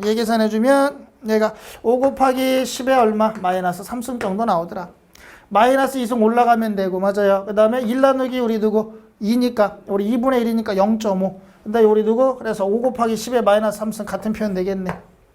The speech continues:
자, 그래서 우리 반비례하고 오 곱하기 십의 마이너스 삼 승 찾으니까 답은 몇 번? 이 번 되겠네, 이 번.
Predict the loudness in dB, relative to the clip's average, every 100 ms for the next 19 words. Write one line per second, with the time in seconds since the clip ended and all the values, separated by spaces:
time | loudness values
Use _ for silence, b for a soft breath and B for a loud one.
0 | _ _ _ _ _ _ _ -18 -18 B
1 | B B B B 2 4 2 2 0 0
2 | 2 0 0 2 2 2 0 0 -2 -2
3 | -4 -4 -2 0 2 2 0 -4 -6 -6
4 | -6 -4 -4 -4 -4 -4 -2 -4 -2 -4
5 | -2 -4 -4 -8 -14 -4 0 0 0 -4
6 | -6 -6 -8 -10